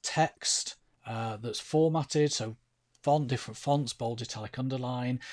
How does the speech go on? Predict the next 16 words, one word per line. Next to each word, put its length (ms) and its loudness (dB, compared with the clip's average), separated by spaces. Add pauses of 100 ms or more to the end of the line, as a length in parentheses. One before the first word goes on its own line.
(280)
You 120 -2
can 160 -4
have 280 -6
bullet 300 2
points, 400 0
you 60 -6
can 140 -8
have 220 -10
checkboxes, 1000 0 (680)
you 100 -6
can 160 -4
add 200 -6
tables, 600 4
you 60 -2
can 120 -4
add 180 -2